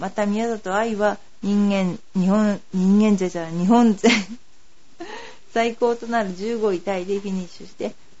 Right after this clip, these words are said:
二人の宮里が存在感を際立たせたというようなことを言いますね。いろいろその試合、日本ではこういう試合の内容なんかわからないし、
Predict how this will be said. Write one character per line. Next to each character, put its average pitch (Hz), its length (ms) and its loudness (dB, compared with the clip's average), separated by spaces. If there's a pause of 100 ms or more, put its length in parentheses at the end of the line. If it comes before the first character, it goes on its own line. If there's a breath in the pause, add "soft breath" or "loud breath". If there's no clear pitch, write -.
二 214 120 2
人 220 100 0
の 202 100 0
宮 196 200 0
里 185 220 -6
が 240 240 0 (140)
存 196 220 -2
在 190 180 0
感 - 200 -14
を - 280 -6 (520)
際 214 140 2
立 262 140 2
た 254 120 0
せ 202 120 -8
た 156 80 -12 (220)
と 220 80 -6
い 220 80 0
う - 20 -2
よ 233 100 -2
う - 40 -2
な 202 100 -4
こ 185 120 -10
と 202 100 -6
を - 20 -2
言 - 80 -6
い - 40 -12
ま - 100 -14
す - 120 -16
ね。 240 300 0 (500 loud breath)
い 208 60 -8
ろ 233 140 -4
い - 20 -8
ろ 233 80 -8
そ 233 160 -6
の 220 180 -2 (200)
試 226 200 0
合、 220 80 6
日 220 200 8
本 302 180 8
で 247 80 4
は 190 80 0
こ 196 180 -2
う 208 60 2
い 214 100 0
う 214 40 -2
試 208 220 -6
合 208 80 -2
の 214 120 -2
内 208 220 0
容 214 100 -6
な 208 120 -6
ん 196 40 -10
か 185 120 -10
わ 175 120 -12
か 202 120 -6
ら 240 100 -2
な 208 180 -6
い 170 60 -16
し、 220 360 -8